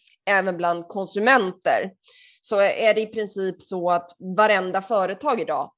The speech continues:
måste prata om sitt hållbarhetsarbete. Och det är väldigt svårt för konsumenter att bedöma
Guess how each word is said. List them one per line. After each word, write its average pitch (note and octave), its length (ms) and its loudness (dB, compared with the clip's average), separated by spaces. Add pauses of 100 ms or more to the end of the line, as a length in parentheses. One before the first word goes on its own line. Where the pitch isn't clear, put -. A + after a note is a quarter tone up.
måste G#3 800 -2 (300)
prata D#3 320 -2
om E3 100 -6
sitt C#3 200 -10
hållbarhetsarbete. C#3+ 1000 -6 (420)
Och G3+ 120 -8
det A3 60 2
är G3 220 -2
väldigt F#3+ 600 2
svårt G#3 420 -4
för D#3+ 80 -8
konsumenter E3+ 680 -8
att E3 180 -6 (180)
bedöma F3 920 -2